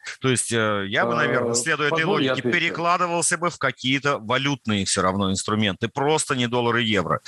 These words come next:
Speaker 1: Вот вопрос какие?
Speaker 2: Во-первых, можно сегодня спокойно перекладываться в китайский юань. В частности, через приложение Тинькофф, например, я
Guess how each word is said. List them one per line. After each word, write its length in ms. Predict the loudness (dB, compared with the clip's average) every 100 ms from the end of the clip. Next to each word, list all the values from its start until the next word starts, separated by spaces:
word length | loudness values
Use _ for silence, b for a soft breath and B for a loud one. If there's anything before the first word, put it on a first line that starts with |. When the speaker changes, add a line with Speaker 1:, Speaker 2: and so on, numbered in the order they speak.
| -10 -4
Speaker 1:
Вот 240 | -2 0
вопрос 320 | -2 -2 -2 -2
какие? 460 | -4 -4 -4 -4 -6 -16 _ _ _ _ _
Speaker 2:
Во-первых, 560 | -4 -2 0 0 0 2
можно 340 | 2 2 0
сегодня 440 | 0 2 2 2 -4
спокойно 560 | -2 -2 2 2 2
перекладываться 800 | 2 -2 0 0 2 2 2 -2
в 60 | -4
китайский 500 | -4 0 0 0 0
юань. 460 | 2 2 2 2 0 B B B
В 40 |
частности, 540 | -2 0 2 0 0 -2
через 260 | 0 0
приложение 560 | 0 0 2 2 2 2
Тинькофф, 460 | 2 0 2 0 2
например, 420 | -2 0 2 4
я 300 | 4 4 0